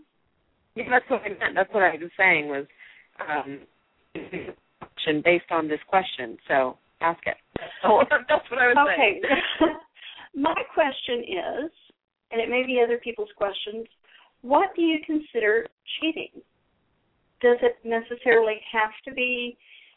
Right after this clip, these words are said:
Speaker 2: a physical relationship outside of your relationship with this person, or is it, um, an emotional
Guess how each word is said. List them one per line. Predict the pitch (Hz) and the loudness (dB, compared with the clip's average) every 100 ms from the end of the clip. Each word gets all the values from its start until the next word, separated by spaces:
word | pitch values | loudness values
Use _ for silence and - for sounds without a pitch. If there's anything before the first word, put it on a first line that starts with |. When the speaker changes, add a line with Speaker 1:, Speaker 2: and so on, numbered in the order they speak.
| - | -8
Speaker 2:
a | 226 220 | -6 -2
physical | 220 233 233 220 | -2 -2 0 0
relationship | 226 214 208 208 220 208 208 208 _ - | 2 0 0 0 -6 -6 -4 -6 _ -4
outside | 196 - _ _ - 202 202 202 - 214 | -4 -4 _ _ -2 2 2 0 -2 0
of | 208 196 _ _ _ _ | 0 0 _ _ _ _
your | 196 208 208 | 0 4 6
relationship | 240 233 226 233 240 233 226 | 6 6 4 4 -2 0 0
with | 226 220 | 0 -6
this | 220 - | -8 -6
person, | 220 - 240 233 - | -8 -6 -6 -6 -6
or | 214 202 208 208 - _ _ - _ _ _ _ _ 208 - | -6 0 0 -2 -12 _ _ -20 _ _ _ _ _ -20 0
is | 220 214 - | 2 4 4
it, | 208 214 - _ _ _ _ | 4 4 0 _ _ _ _
um, | 208 175 160 202 - _ _ _ _ _ _ - _ _ - | 0 0 -2 -10 -18 _ _ _ _ _ _ -20 _ _ -6
an | 220 | -4
emotional | 214 208 208 226 - 269 254 254 254 | -2 0 2 2 2 4 4 4 -2